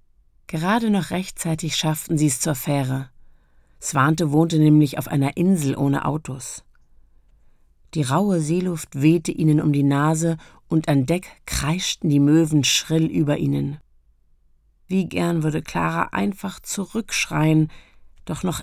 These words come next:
immer war der Kloß im Hals. Sie legte ihr Kinn auf die Reling und blickte in die Ferne. Wie weit sie weg war von Mama und Papa. Doch bevor sie ihre Eltern zu sehr vermissen konnte,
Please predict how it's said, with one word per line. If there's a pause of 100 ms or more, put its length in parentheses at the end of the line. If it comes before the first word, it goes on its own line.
immer (300)
war
der
Kloß
im
Hals. (800)
Sie
legte
ihr
Kinn
auf
die
Reling (340)
und
blickte
in
die
Ferne. (880)
Wie
weit
sie
weg
war
von
Mama
und
Papa. (1000)
Doch
bevor
sie
ihre
Eltern
zu
sehr
vermissen
konnte,